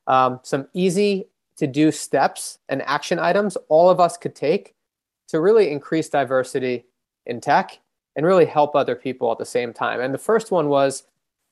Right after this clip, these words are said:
if you belong to a minority group and you made it in tech, get out there and be seen. Even if it's uncomfortable, you gotta put yourself in uncomfortable positions or situations and be heard. And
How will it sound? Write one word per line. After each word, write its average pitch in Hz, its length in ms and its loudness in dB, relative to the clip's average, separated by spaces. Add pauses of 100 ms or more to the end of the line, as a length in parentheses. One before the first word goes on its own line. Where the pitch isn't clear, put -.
if 147 160 -6
you 180 80 0
belong 170 560 0
to 202 140 -4
a 202 60 -6
minority 196 460 -2
group 220 440 0
and 147 100 -8
you 147 80 -4
made 131 260 -2
it 170 140 0
in 175 120 -6
tech, 214 380 -4 (800)
get 233 100 2
out 247 200 4
there 269 160 2
and 240 80 -2
be 226 120 -2
seen. 196 460 -2 (920)
Even 233 280 0
if 247 140 0
it's - 120 -6
uncomfortable, 175 680 -2 (240)
you 156 120 -4
gotta 180 260 4
put 202 200 -4
yourself 170 480 0 (220)
in 143 100 -4
uncomfortable 170 480 -2
positions 175 720 -4 (160)
or 139 100 -2
situations 160 840 0 (380)
and 151 180 -2
be 190 160 2
heard. 131 360 2 (540)
And 165 440 2